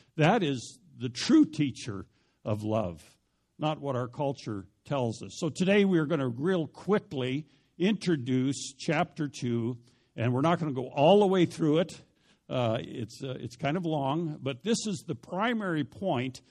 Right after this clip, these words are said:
of Second Peter. Remember, Peter is writing to warn the church to beware of false teaching and false teachers that are infiltrating the church.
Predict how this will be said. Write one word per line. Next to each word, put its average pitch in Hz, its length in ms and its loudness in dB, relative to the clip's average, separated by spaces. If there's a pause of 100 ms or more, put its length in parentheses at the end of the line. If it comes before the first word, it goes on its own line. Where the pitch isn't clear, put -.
(260)
of 135 300 -2 (120)
Second 180 560 0
Peter. 180 280 -2
Remember, 185 380 0
Peter 226 560 0
is 185 160 -4
writing 147 640 0
to - 120 -10
warn 185 520 2
the 139 100 -2
church 131 400 -6
to 143 80 -6
beware 147 840 0 (460)
of 127 380 2 (480)
false 170 380 0
teaching 160 580 0
and 117 200 -4
false 156 320 -2
teachers 151 520 -2
that 123 160 0
are 120 200 -2
infiltrating 147 1120 0
the 127 100 -4
church. 180 640 -4